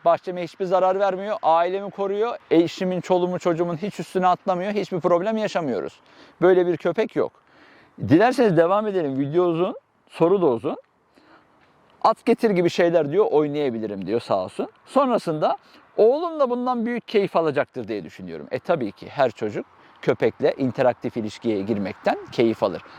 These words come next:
Mesela Beagle'ınız olsa oğlunuz keyif almaz mı? Gene keyif alır. Cooker'ınız olsa keyif almaz mı? Keyif alır ama bu arkadaşları da koruma konusunda sıkıntı yaşarsınız.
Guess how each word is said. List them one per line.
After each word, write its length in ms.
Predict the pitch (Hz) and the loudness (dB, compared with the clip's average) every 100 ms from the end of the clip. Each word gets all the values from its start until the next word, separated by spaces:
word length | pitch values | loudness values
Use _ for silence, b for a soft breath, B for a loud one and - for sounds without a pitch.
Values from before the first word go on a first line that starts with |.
| - | -4
Mesela 380 | 110 - 117 | 0 2 2
Beagle'ınız 480 | 117 127 143 143 135 | 4 4 2 2 2
olsa 240 | 143 127 - | 2 2 0
oğlunuz 440 | 127 127 139 - | 0 0 -2 -6
keyif 260 | 147 143 208 | -4 -2 -2
almaz 320 | 254 151 131 | -4 -4 -4
mı? 80 | 117 | -4
Gene 280 | 160 151 | -4 -4
keyif 280 | 110 101 98 | -4 -6 -4
alır. 200 | 95 151 B B B - | -4 -4 B B B 0
Cooker'ınız 500 | 156 - 156 151 143 | 0 2 0 0 2
olsa 260 | 151 147 | 0 0
keyif 300 | 151 156 156 | -4 -2 0
almaz 300 | 160 160 156 | -2 0 -4
mı? 80 | 139 | -4
Keyif 300 | 180 156 135 | -4 -4 -2
alır 140 | 127 165 | -2 0
ama 240 | 170 165 | -2 0
bu 80 | 165 | 0
arkadaşları 520 | 139 135 123 - 139 | 0 -2 -4 -4 -6
da 80 | 208 | -6
koruma 380 | - 175 170 160 | -4 -4 -2 -2
konusunda 420 | 127 113 101 104 | -2 -4 -6 -10
sıkıntı 340 | - - 95 | -10 -12 -8
yaşarsınız. 520 | 78 - - - - | -8 -6 -10 -12 -20